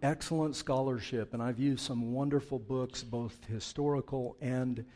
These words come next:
uh, commentaries, uh, and so I hope that you will, uh, get what, what's going on here at the end of Esther. And then next week, what I plan to do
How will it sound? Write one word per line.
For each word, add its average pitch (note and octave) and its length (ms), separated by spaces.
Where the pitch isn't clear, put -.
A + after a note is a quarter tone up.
uh, A2 200
commentaries, A#2+ 1080
uh, G#2+ 220
and A#2 180
so C3 220
I A#2+ 60
hope E3 280
that - 220
you C3+ 80
will, A2+ 340
uh, A2 220
get C3+ 320
what, B2 240
what's A#2 320
going A#2+ 280
on A#2+ 200
here A#2 240
at A2+ 160
the A#2 120
end A#2 140
of G#2+ 120
Esther. A2 420
And C3+ 80
then C#3+ 200
next D#3+ 340
week, C3 340
what C3+ 140
I B2+ 80
plan C#3+ 320
to E3 80
do A#2 340